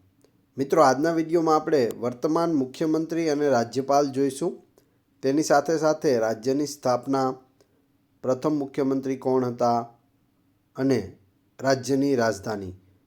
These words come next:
તો આ બધી જ વિગત આપણે એકસાથે મેળવીશું. હાલમાં જ મહારાષ્ટ્ર રાજ્ય અને ઝારખંડ રાજ્યની ચૂંટણીઓ સમાપ્ત થઈ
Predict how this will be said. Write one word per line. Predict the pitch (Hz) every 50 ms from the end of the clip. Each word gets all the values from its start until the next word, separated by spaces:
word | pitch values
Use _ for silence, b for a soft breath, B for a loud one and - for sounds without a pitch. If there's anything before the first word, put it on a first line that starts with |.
| _ _
તો | - 120
આ | 127
બધી | 135 135 131 120 131 156 170
જ | 160 156
વિગત | 151 - 135 135 135 143 135 - 135 - -
આપણે | - 101 123 123 139 139 135 139
એકસાથે | 143 143 - - 123 120 113 135 143 170 202 - - _ 120
મેળવીશું. | 117 120 123 123 135 135 131 - 170 180 - - _ _ _ b b b b b b b -
હાલમાં | 120 120 131 147 156 156 139 123 104
જ | 117 - - -
મહારાષ્ટ્ર | 120 120 117 131 135 139 143 139 139 - 147 139
રાજ્ય | 139 139 135 127 120 139 147
અને | 143 139 135 139 131
ઝારખંડ | 120 120 113 117 117 - 139 135 131 127
રાજ્યની | 127 127 127 131 131 135 135 127
ચૂંટણીઓ | 127 131 131 131 131 131 135 131
સમાપ્ત | 127 - 123 120 123 127 127 - - 135
થઈ | 120 - 143 151